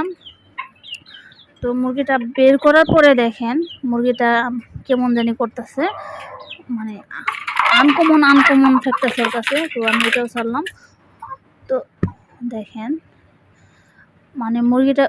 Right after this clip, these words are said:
এটা হচ্ছে মেইন গেট। তো এখান দিয়ে যখন বের হয়ে যাবে, তখন কিন্তু মুরগিটা চাইলে অনেক দূরে চলে যেতে পারবে, মানে একদম ঢাকা শহর যেখানে যায়, যেতে চায় ওয়, সেখানে যেতে পারবে গা, অনেক দূরে যে-,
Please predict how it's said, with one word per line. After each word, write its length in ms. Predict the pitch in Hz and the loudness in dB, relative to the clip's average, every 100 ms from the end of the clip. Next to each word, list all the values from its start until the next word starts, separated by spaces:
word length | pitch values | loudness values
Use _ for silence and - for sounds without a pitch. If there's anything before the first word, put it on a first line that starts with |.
| - | 0
এটা 220 | 269 269 | -2 0
হচ্ছে 180 | 285 294 | 0 0
মেইন 240 | 269 262 262 | 0 2 2
গেট। 200 | 269 302 - | 2 -2 0
তো 60 | |
এখান 260 | 247 254 277 | 2 4 4
দিয়ে 160 | 285 285 | 6 6
যখন 240 | 285 285 277 | 4 4 4
বের 160 | 285 294 | 4 4
হয়ে 180 | 311 302 | 4 4
যাবে, 260 | 285 254 339 - - _ - | 4 4 2 -2 -18 _ -2
তখন 220 | 277 285 285 | 0 4 4
কিন্তু 200 | 285 269 | 4 4
মুরগিটা 440 | 277 277 277 269 254 | 6 6 4 2 2
চাইলে 300 | 277 262 262 | 2 4 4
অনেক 360 | 269 285 285 269 | 4 4 4 2
দূরে 200 | 240 240 | 2 0
চলে 220 | 233 233 226 | 2 0 2
যেতে 200 | 226 220 | 0 2
পারবে, 340 | 208 208 262 370 - 855 - - | 0 2 2 0 -6 -20 -20 -10
মানে 220 | 233 233 226 220 - | -6 -4 -4 -6 -4
একদম 340 | 233 233 254 240 | -4 -2 -2 -2
ঢাকা 280 | 226 240 254 | -4 -4 -4
শহর 260 | - 247 226 | -2 -2 0
যেখানে 360 | 247 254 262 240 | 0 0 0 0
যায়, 300 | 254 233 233 320 - 254 | 2 2 0 -4 -10 -6
যেতে 240 | 247 254 | -4 -4
চায় 280 | - 226 226 | -6 -2 0
ওয়, 140 | 226 262 | 0 -2
সেখানে 340 | - 240 247 247 | -4 -6 -4 -4
যেতে 200 | 233 226 | -4 -6
পারবে 300 | 226 208 226 | -6 -6 -6
গা, 140 | 220 311 - _ _ _ _ _ _ _ _ _ _ _ _ _ _ _ - - _ | -8 -8 -10 _ _ _ _ _ _ _ _ _ _ _ _ _ _ _ -20 -20 _
অনেক 280 | 254 262 247 233 | -4 -2 -2 -2
দূরে 180 | 233 220 | -4 -4
যে-, 140 | 220 | -6